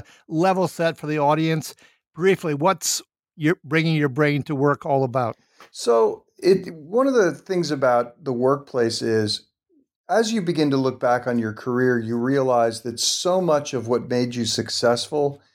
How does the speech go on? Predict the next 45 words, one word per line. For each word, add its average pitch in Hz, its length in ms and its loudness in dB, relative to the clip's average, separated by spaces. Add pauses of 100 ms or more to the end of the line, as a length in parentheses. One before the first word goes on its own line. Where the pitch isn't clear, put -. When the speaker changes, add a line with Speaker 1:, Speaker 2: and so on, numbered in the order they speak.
(340)
Speaker 2:
was 131 280 -2
not 147 640 0
something 147 580 0
that 123 100 0
you 120 180 -2
learned 117 380 2
in 110 100 -2
a 104 60 -2
class, 98 720 -4 (380)
but 127 180 -2
rather 123 680 0 (220)
other 156 340 0
factors 123 840 -4
that 113 140 -2
allowed 110 440 0
you 117 60 -6
to 104 120 -2
succeed. 147 680 -2
And 120 160 -2
many 170 260 2
of 214 80 0
those 135 200 -2
factors 123 480 -4
have 135 220 2
to 135 80 -16
do 135 340 -2
with 123 360 0 (440)
the 147 80 -4
way 143 240 4
that 143 160 -2
your 131 140 0
mind 123 420 2
works, 135 560 -2
the 123 80 -4
way 120 220 4
that 120 140 -2
you 120 140 -2
interact 120 480 0
with 117 140 -16
other 113 240 2
people, 113 500 -4
the 107 80 -4
way 113 220 0
that 113 180 -6
you 113 240 -2